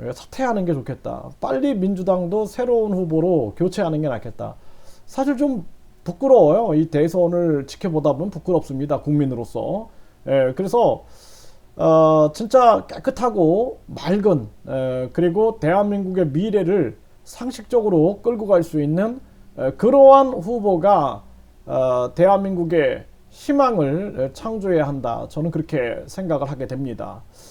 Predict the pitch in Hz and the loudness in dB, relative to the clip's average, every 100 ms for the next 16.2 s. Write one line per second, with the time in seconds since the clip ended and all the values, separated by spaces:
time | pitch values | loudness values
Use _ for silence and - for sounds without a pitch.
0 | - - - - - - - - - - | -20 -20 -20 -20 -20 -20 -20 -20 -20 -20
1 | - - - - - - - - 240 233 | -20 -20 -20 -20 -20 -20 -20 -8 -4 -2
2 | 208 240 240 240 226 226 220 220 220 220 | 2 2 4 6 6 6 6 6 6 4
3 | 214 208 - - 175 175 170 170 196 202 | 4 2 -2 -4 -2 0 0 0 -4 -4
4 | 190 185 175 202 214 208 - - - 151 | -2 0 2 4 6 4 -2 -14 -6 -2
5 | 147 147 160 190 160 151 190 233 220 - | -2 -2 0 2 2 2 -2 -6 -12 -20
6 | - - - - - - - 131 127 127 | -20 -20 -20 -20 -20 -20 -8 -4 -2 -2
7 | 127 139 143 139 131 - - - - - | -4 -2 0 2 0 -4 -16 -20 -20 -20
8 | - _ - - - - - - - - | -20 _ -20 -20 -20 -20 -20 -20 -20 -20
9 | - - - - 135 139 202 226 240 214 | -20 -20 -20 -12 -2 0 0 -2 -4 -2
10 | 202 - 196 185 135 139 107 - 120 127 | -2 -2 -4 -4 -4 -6 -8 -12 -10 -6
11 | 123 143 160 156 156 151 147 156 143 190 | -4 -4 -2 0 -2 -2 -2 -2 -2 -2
12 | 175 107 - - - - - - - - | -2 -2 -8 -18 -16 -16 -18 -18 -18 -16
13 | - 135 139 135 135 - 233 120 139 180 | -4 0 2 2 0 -4 -10 -8 -8 -6
14 | 190 - - 175 170 165 165 151 139 156 | -6 -4 0 2 2 0 -2 0 0 0
15 | 151 120 117 147 143 139 120 113 127 160 | -2 -4 -6 -4 -2 -4 -4 -6 -6 -6
16 | 123 | -8